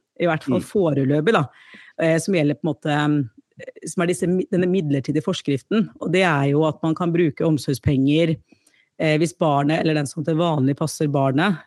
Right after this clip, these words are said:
Speaker 1: em, nå sier de i utgangspunktet er i karantene da,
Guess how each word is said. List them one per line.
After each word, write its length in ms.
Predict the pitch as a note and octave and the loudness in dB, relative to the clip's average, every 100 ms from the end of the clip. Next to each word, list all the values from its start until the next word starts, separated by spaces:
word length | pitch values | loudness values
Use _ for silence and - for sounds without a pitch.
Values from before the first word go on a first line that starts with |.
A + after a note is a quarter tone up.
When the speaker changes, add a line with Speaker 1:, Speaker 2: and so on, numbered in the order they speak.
| - | -12
Speaker 1:
em, 580 | - D3+ D3 C#3+ C3+ C3 - _ _ _ _ _ _ _ - | -4 0 2 2 0 -2 -8 _ _ _ _ _ _ _ -8
nå 300 | C#3+ F#3 F3 | -4 -2 0
sier 180 | G3+ | 2
de 60 | F3 | 2
i 40 | F#3 | 0
utgangspunktet 440 | D#3 D3+ C#3 E3+ | -2 -2 -4 -2
er 80 | D#3 | -2
i 60 | |
karantene 640 | D3 D#3 D#3+ D#3+ G3 E3+ E3 | -2 -2 -2 0 0 2 2
da, 140 | F#3+ | 0